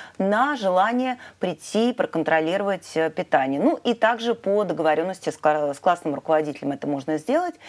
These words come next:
Соответственно, вы выбираете дату, приходите и тоже можете, э, попробовать все и продегустировать.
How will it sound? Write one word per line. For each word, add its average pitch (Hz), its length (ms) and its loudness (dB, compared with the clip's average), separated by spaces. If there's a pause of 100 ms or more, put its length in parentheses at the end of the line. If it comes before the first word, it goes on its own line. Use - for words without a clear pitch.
(260)
Соответственно, 190 520 -2
вы 175 100 -2
выбираете 175 600 0
дату, 359 440 0 (240)
приходите 294 760 0 (240)
и 302 120 2
тоже 254 300 0
можете, 220 500 -2
э, 175 300 0
попробовать 196 640 2
все 202 200 -2
и 202 220 0 (220)
продегустировать. 180 800 -2